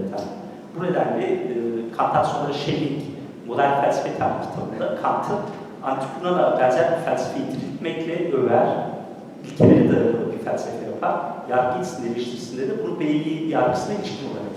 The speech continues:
yapar. Bu son derece önemlidir. Kant'ın böylece estetiğe temel katkısının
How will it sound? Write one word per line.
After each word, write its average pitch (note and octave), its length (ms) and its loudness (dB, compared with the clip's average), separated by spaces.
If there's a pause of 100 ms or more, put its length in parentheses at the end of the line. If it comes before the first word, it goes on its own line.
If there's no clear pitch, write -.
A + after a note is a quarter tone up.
(100)
yapar. - 200 -12 (500)
Bu F3 180 -4
son E3 340 -4
derece F#3 140 -4
önemlidir. C#3 760 0 (600)
Kant'ın D#3 460 4
böylece F#3+ 240 4
estetiğe E3+ 460 2
temel - 320 4
katkısının - 600 0